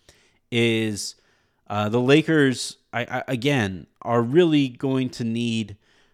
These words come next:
um, a, a lot more perimeter muscle than they currently have on their roster. And, uh, Ben Simmons, for everything that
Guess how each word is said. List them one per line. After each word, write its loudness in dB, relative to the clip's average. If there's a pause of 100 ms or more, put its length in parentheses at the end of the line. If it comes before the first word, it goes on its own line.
(240)
um, -2 (120)
a, -4
a 0
lot 2
more 2
perimeter 2
muscle -2
than -4
they -4
currently -4
have -4 (120)
on -4
their -4 (100)
roster. -6
And, -4 (600)
uh, 0 (120)
Ben -4
Simmons, -2
for 0
everything -2
that 0